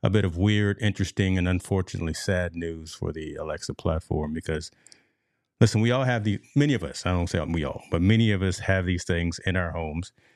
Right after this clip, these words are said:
and they provide utility. They allow us to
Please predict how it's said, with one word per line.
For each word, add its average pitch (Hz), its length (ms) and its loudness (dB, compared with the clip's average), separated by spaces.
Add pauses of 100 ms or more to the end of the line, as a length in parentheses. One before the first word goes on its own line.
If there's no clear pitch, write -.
(220)
and 80 500 0 (840)
they 107 120 4
provide 98 560 2
utility. 95 540 0 (320)
They 95 140 2
allow 92 400 0
us 92 260 -2
to 90 560 0